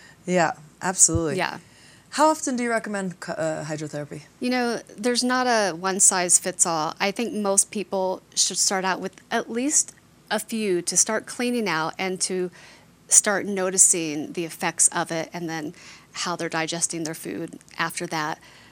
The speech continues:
Speaker 2: Most people could honestly start with, like, ten to fifteen, not to scare anyone. Maybe you just do it once a week, but it takes a little time.
Speaker 1: Yeah.
Speaker 2: But people who've been on medications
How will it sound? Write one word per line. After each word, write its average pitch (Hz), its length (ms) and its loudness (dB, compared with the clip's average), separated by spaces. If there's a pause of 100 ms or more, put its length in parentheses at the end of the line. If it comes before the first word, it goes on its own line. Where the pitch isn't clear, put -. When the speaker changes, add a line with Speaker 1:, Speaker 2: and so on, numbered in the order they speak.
(560)
Speaker 2:
Most 180 420 -2
people 185 280 -6
could 175 160 -10
honestly 170 400 0
start - 440 -2
with, 165 140 -12
like, - 200 -8
ten - 260 -4
to 165 80 -8
fifteen, - 640 -6
not 165 160 -6
to 165 80 0
scare - 280 2
anyone. 170 600 -4
Maybe 190 200 -4
you 190 200 -6
just - 160 6
do 196 100 -4
it 180 60 -6
once 185 240 0
a 196 40 -10
week, 226 220 -4
but - 140 -6
it 208 120 -4
takes - 320 0
a 214 40 -12
little 208 200 -4
time. 180 540 -4 (140)
Speaker 1:
Yeah. 196 240 -6 (180)
Speaker 2:
But - 140 -4
people 262 260 -2
who've 233 160 -2
been 233 140 -2
on 220 180 -2
medications 226 880 -2